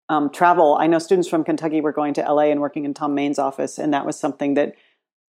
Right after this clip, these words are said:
they were trying to integrate into the program, that you would take your spring break or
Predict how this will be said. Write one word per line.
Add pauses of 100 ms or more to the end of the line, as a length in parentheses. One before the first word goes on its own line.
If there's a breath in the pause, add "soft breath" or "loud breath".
they
were
trying
to
integrate
into
the
program,
that
you
would
take
your
spring
break
or